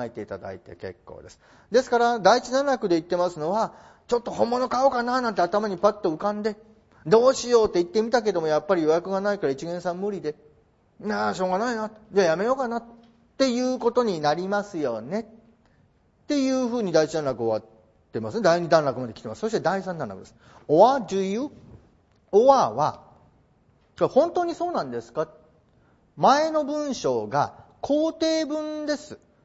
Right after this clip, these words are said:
肯定文で何々なんだって言ってることに、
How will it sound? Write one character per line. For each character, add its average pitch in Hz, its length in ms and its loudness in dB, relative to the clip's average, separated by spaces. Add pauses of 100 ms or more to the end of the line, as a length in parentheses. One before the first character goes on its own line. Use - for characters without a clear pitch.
肯 302 360 0
定 302 280 0
文 277 140 -6
で 247 100 2
何 277 320 0
々 190 240 -2
な 214 220 -2
ん 131 240 -8
だ 247 140 2
っ - 40 -8
て - 60 -16 (340)
言 175 120 2
っ - 20 -12
て 208 160 2
る 208 80 0
こ 208 120 0
と 196 140 -2
に、 208 260 -4